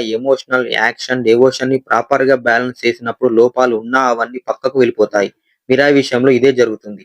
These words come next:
డైరెక్టర్ తేజ సజ్జా మీద ఎంత జాగ్రత్త తీసుకున్నాడో అర్థమవుతుంది.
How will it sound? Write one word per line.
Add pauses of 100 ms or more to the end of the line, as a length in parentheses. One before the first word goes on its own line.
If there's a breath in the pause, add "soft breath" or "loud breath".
(160)
డైరెక్టర్
తేజ
సజ్జా
మీద
ఎంత
జాగ్రత్త
తీసుకున్నాడో
అర్థమవుతుంది.